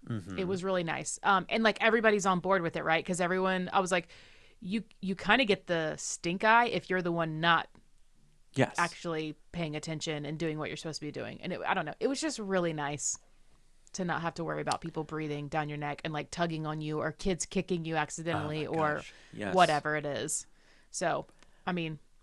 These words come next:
Speaker 1: I
Speaker 2: I'm just
Speaker 1: think
Speaker 2: ki-, I'm, like, secretly hoping that that's g-, I mean
Speaker 1: Yeah, I'm secretly hoping that too. I think, um, in the future, I think we may see a reduced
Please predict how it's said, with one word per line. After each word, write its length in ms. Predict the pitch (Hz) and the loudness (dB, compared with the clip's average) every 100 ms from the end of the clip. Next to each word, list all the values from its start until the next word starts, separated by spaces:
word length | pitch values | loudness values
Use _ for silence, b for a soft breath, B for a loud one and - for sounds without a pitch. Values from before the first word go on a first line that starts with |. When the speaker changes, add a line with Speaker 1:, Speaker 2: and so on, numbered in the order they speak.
| _ _ - - - - | _ _ -20 -20 -16 -2
Speaker 1:
I 60 | |
Speaker 2:
I'm 180 | 185 185 | 0 2
just 20 | |
Speaker 1:
think 220 | 160 165 175 | 2 2 0
Speaker 2:
ki-, 60 | - | -6
I'm, 120 | 175 180 | -8 -6
like, 180 | 170 - | -8 -6
secretly 400 | - - 151 156 | -6 -6 -8 -8
hoping 260 | 151 143 | -8 -10
that 100 | 143 | -10
that's 240 | 135 143 - | -10 -10 -12
g-, 80 | - | -8
I 40 | 202 | -2
mean 140 | 196 | 2
Speaker 1:
Yeah, 160 | 135 135 | 4 4
I'm 180 | 123 123 | 4 0
secretly 420 | - 160 190 190 | 0 2 2 4
hoping 300 | 175 160 147 | 0 -2 0
that 180 | 123 - | 0 0
too. 180 | 123 113 | 0 2
I 100 | 120 | 2
think, 420 | - 165 175 - - _ - - - - _ | 2 -2 -2 -10 -20 _ -20 -20 -20 -20 _
um, 440 | 120 107 87 85 85 - - _ - - | -2 0 -4 -6 -16 -20 -20 _ -20 -2
in 80 | 139 | 2
the 100 | 131 | 2
future, 420 | - 165 - 123 | 4 0 2 2
I 60 | 101 | 2
think 160 | 147 | 2
we 60 | 151 | 2
may 160 | 127 117 | 2 0
see 220 | - 110 | 2 4
a 60 | 101 | 4
reduced 760 | 98 95 101 135 - - - | 2 2 2 2 0 -6 -12